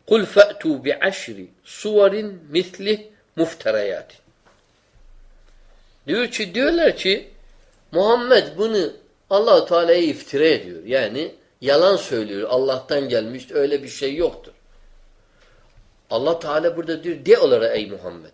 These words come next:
de onlara. De onlara on tane bunun gibi bir sure getirsiler. Bu muftara,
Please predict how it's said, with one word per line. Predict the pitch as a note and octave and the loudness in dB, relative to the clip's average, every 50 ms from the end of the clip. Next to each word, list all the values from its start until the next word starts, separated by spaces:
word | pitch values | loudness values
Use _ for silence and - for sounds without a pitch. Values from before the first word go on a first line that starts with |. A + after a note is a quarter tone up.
| _ _ - | _ _ 0
de | E3+ G3 F#3 | 2 2 2
onlara. | C3 G#2 F2+ E2+ E2 D#2+ - _ _ _ _ _ _ _ _ _ _ _ _ _ _ _ _ _ _ _ _ _ _ _ _ B2+ | 2 0 -2 -4 -6 -10 -16 _ _ _ _ _ _ _ _ _ _ _ _ _ _ _ _ _ _ _ _ _ _ _ _ 8
De | E3 - C#4 | 10 12 12
onlara | B3 G3 F#3 E3+ E3 F3+ G#3 A#3+ - - - - _ - | 12 12 12 12 10 10 8 8 4 -4 -12 -8 _ 6
on | C4+ D4+ E4 E4 D4+ C4 - | 8 8 10 8 6 4 2
tane | - A3+ A3+ A3+ A3 A3+ A3 G#3 F#3 | 4 6 6 6 8 6 4 4 4
bunun | G3+ A3 A3+ B3+ C#4+ C#4+ C4 | 2 2 2 2 0 0 0
gibi | G#3 G#3+ A3+ G3 A#3+ B3+ G#3 | -2 -4 -4 -4 -4 -4 -4
bir | A3+ C4 B3+ | -2 -4 -4
sure | - - - A#3 A3+ A3+ A3+ G#3+ | -4 -6 -4 2 8 8 8 8
getirsiler. | F#3 D#3+ C#3 - - G#2 - - - E2+ D#2+ - _ _ _ _ _ - - - _ _ _ _ _ _ _ _ _ - | 8 6 4 2 -2 -12 -12 -12 -16 -16 -18 -20 _ _ _ _ _ -20 -20 -20 _ _ _ _ _ _ _ _ _ 2
Bu | F3 A3+ C4 C#4 A3+ - - - _ _ _ _ _ _ _ _ _ _ _ _ _ - | 4 4 6 4 2 -2 -8 -16 _ _ _ _ _ _ _ _ _ _ _ _ _ -12
muftara, | C#3+ E3 G#3 G#3+ - - - - G3 F#3+ F#3 G3 F3+ - - - - | -6 -2 -2 -2 -2 -4 2 6 8 8 10 8 6 4 2 -2 -14